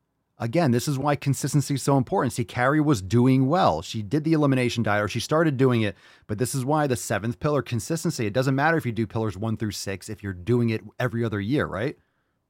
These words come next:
If you do it for a couple months and then you don't do it for three years, yeah, you're gonna end up back or worse when you started. It's totally possible. All right. We don't have, by the way, I don't have any shit in my house.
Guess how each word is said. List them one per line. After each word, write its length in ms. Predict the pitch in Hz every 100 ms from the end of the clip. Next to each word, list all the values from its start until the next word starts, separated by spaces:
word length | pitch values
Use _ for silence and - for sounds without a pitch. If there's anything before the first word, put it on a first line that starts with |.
| _
If 80 | -
you 80 | 110
do 180 | 107 127
it 80 | 131
for 140 | 127
a 40 |
couple 580 | 120 - - 127 120 117 _ _ -
months 400 | 98 110 160 165
and 140 | 117
then 80 | 113
you 80 | 113
don't 140 | 120
do 100 | 120
it 80 | 135
for 80 | 110
three 340 | - 113 135
years, 540 | 117 107 127 185 - -
yeah, 160 | 113
you're 160 | 170 104
gonna 220 | 110 110
end 220 | 101 107 101
up 240 | 123 - _ _ _ _ _ _ _ _ _ _
back 380 | 90 101 104 123
or 140 | 143
worse 340 | 117 110 117 -
when 100 | 143
you 60 |
started. 420 | 139 - 180 117 - _ _ _ _
It's 140 | - -
totally 380 | - 185 196 120
possible. 500 | 123 160 - 82 - _ _ _ _ _ _ _ _ _ _ _ _ _ _ -
All 80 |
right. 160 | 98 - - _ _ _ _ _ _ -
We 180 | 110 185
don't 140 | 240
have, 240 | 151 170 143 117 117
by 200 | 120 131
the 80 | 185
way, 280 | 185 170 131
I 80 | -
don't 100 | 135
have 140 | 135 135
any 140 | 127
shit 300 | - - 139
in 80 | 107
my 120 | 92
house. 380 | 87 80 -